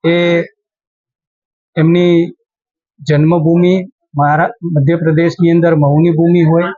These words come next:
જ્યાં છવ્વીસ અલીપુર રોડ ઉપર એમણે અંતિમ શ્વાસ લીધા હતા, ત્યાં પણ ભવ્ય સ્મારક બનાવ્યું. નાગપુરની અંદર દીક્ષા લીધી હતી, ત્યાં પણ ભવ્ય સ્મારક બનાવવામાં આવ્યું.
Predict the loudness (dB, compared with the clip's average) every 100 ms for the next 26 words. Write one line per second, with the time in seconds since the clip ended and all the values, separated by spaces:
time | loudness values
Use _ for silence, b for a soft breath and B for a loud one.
0 | _ _ _ _ _ _ _ _ _ -4
1 | 0 0 -2 -2 0 0 0 0 0 -2
2 | 0 2 0 0 -2 0 0 2 0 0
3 | 0 -2 -2 -2 -2 0 0 0 -2 -2
4 | -2 -2 -2 0 0 2 0 0 -2 -2
5 | -2 -2 0 0 -2 -8 _ _ _ _
6 | _ _ -6 -4 -4 -2 0 2 2 0
7 | -2 -4 -2 -2 0 0 -2 0 -2 -2
8 | -2 -2 -2 -2 -6 _ _ _ _ _
9 | -2 0 -2 -4 -4 -2 0 0 0 0
10 | 0 0 0 -2